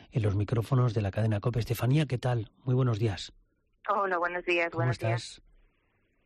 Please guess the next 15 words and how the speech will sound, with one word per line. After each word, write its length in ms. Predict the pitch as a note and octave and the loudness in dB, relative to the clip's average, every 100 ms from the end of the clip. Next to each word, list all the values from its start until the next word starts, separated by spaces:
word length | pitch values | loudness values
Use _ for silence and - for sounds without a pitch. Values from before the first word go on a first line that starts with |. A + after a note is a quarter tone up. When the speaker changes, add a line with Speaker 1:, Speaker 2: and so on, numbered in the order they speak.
| _ _ _ _ | _ _ _ _
Speaker 2:
Todo 200 | G3+ E3 | -2 -2
bien, 220 | D#3+ D#3 | -4 -6
todo 180 | E3 D#3+ | -6 -6
bien. 220 | E3 D#3+ - | -6 -10 -6
Speaker 1:
Bueno, 220 | B2 G#2+ | -4 -2
mes 160 | G#2 B2 | 0 0
de 100 | D3 | 0
septiembre 420 | C3+ C#3+ C#3+ E3+ | 0 0 0 0
que 100 | C3+ | 0
siempre 220 | B2 C#3 | 0 -2
es 80 | B2 | -2
complicado, 580 | A#2 G2+ G#2+ - A2 F#2 | -4 -4 -4 -2 -2 -2
¿no?, 140 | C3 | -2
para 220 | C#3 G2 | -2 -4
vosotros. 600 | F#2+ F#2+ B2 G2+ - - | -4 -2 -4 -6 -10 -18